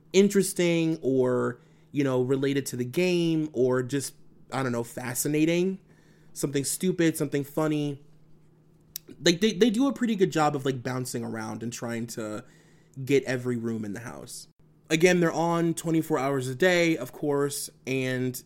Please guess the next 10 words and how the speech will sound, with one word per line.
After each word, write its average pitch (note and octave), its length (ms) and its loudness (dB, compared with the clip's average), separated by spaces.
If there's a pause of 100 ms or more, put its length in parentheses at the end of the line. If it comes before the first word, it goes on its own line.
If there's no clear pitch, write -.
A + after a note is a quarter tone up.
I D3 80 0
mean, E3 140 4
there's E3+ 160 4
a E3+ 60 0
few G#3 240 2
exceptions. E3 640 2
They D#3 120 2
don't D#3+ 240 0
really E3+ 220 0
show C3+ 680 -2